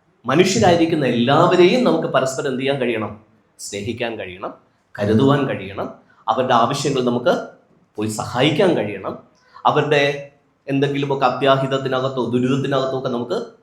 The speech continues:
പങ്കുചേരാൻ കഴിയണം. ഇതൊക്കെയാണ് ആര് പഠിപ്പിച്ചത്? ജീസസ് എന്ന് പറയുന്ന വ്യക്തി പഠിപ്പിച്ചത്. അപ്പൊ ജീസസ് എന്ന് പറയുന്ന വ്യക്തി പഠിപ്പിച്ച കാര്യങ്ങളും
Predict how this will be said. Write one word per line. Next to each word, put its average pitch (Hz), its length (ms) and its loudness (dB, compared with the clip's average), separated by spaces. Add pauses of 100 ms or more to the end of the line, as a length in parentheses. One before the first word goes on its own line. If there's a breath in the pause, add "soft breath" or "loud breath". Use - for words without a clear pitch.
പങ്കുചേരാൻ 139 640 0
കഴിയണം. 101 400 -12 (260 soft breath)
ഇതൊക്കെയാണ് 131 560 -4
ആര് 139 220 -2
പഠിപ്പിച്ചത്? 135 640 -8 (800)
ജീസസ് 196 380 -6
എന്ന് 110 120 -10
പറയുന്ന 101 260 -10
വ്യക്തി 101 220 -20
പഠിപ്പിച്ചത്. - 560 -20 (360 loud breath)
അപ്പൊ 156 140 4
ജീസസ് 240 580 2
എന്ന് 208 140 2
പറയുന്ന 151 320 2
വ്യക്തി 113 340 -4
പഠിപ്പിച്ച - 400 4
കാര്യങ്ങളും 98 840 -6